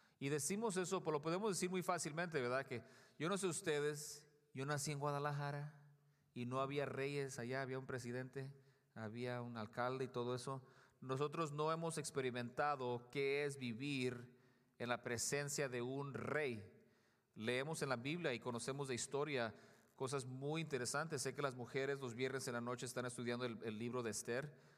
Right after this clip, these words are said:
y tiene mucho que ver con, con el rey, qué pasó con la reina y con Esther y todo eso. Y, y te das una idea cómo es vivir bajo el reino de un rey o la autoridad de un rey. Y cómo es que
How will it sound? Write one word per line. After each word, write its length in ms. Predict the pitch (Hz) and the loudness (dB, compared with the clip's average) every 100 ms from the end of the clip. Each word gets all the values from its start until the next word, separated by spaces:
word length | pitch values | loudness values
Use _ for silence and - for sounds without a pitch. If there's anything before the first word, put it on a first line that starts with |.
| _ | _
y 200 | - 110 | -4 -4
tiene 240 | 101 120 123 | -2 -2 -2
mucho 280 | 127 123 120 | -2 -2 0
que 100 | 127 | 0
ver 240 | 120 120 | 0 -2
con, 400 | 131 117 107 104 - | -2 -2 -2 -8 -6
con 180 | 110 | -4
el 100 | 107 | -4
rey, 460 | 101 113 123 127 127 | -2 -2 0 0 -2
qué 120 | 123 | -4
pasó 280 | 120 117 120 | -4 -4 -4
con 160 | 120 113 | -4 -4
la 80 | |
reina 600 | 110 127 123 123 120 117 | -2 -2 -2 -2 -4 -2
y 160 | 113 107 - - - _ _ | -4 -6 -10 -20 -20 _ _
con 160 | - 110 | -6 -2
Esther 460 | 104 - 131 123 120 | -2 -2 0 2 0
y 80 | |
todo 320 | 123 117 117 117 | 0 0 2 0
eso. 340 | 113 127 127 - - | 0 -4 -6 -14 -16
Y, 120 | - 135 | -4 -2
y 240 | 143 135 | 0 -2
te 160 | 113 147 | 0 2
das 240 | 151 165 | 2 2
una 200 | 202 208 | 0 2
idea 720 | 170 120 143 175 147 131 127 - - - | 0 2 2 4 2 2 -2 -10 -20 -12
cómo 640 | - 160 170 175 160 - - - - _ _ | 0 0 2 2 2 0 -8 -20 -20 _ _
es 520 | 147 160 151 127 - 131 | 2 2 2 0 -4 -2
vivir 800 | 127 120 139 147 131 123 123 - - - | 0 0 0 2 2 0 -6 -14 -20 -20
bajo 560 | 123 117 120 - 123 120 | -4 0 0 0 0 2
el 100 | 110 | 0
reino 500 | 113 123 131 139 143 | -2 0 0 0 -2
de 120 | 127 | 0
un 340 | 120 131 123 - | -2 -4 -10 -6
rey 560 | 170 208 143 104 107 - | -2 0 0 -4 -10 -6
o 100 | 110 | -2
la 80 | |
autoridad 520 | 107 - 120 113 127 131 | 0 2 2 4 2 2
de 100 | 131 | -2
un 60 | |
rey. 280 | 147 180 131 | -4 -2 -2
Y 60 | 107 | -2
cómo 320 | 127 127 139 | -2 2 2
es 120 | 135 | 2
que 460 | - 147 120 - | 0 0 0 -6